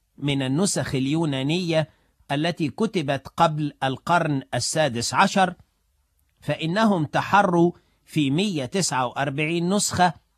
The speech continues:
فرأوها مثبتة في نسخ قليلة، ولكنها في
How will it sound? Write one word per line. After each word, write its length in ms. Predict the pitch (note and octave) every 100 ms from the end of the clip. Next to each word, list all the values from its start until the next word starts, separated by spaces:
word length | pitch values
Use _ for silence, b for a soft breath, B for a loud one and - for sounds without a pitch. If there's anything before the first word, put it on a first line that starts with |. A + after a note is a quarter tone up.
| _ _ _
فرأوها 640 | - C#3+ C#3+ C#3+ G#3 E3+ B2+
مثبتة 600 | C3+ C#3+ D3+ E3+ E3 C#3
في 200 | C#3 B2+
نسخ 380 | D3+ D3+ C#3 C3
قليلة، 640 | B2 - A#2 A#2+ G#2+ F#2 - _ _ _ _ _ _ _ _ _ -
ولكنها 720 | D3 F3 - A3+ G#3+ D3+ C#3
في 220 | - C#3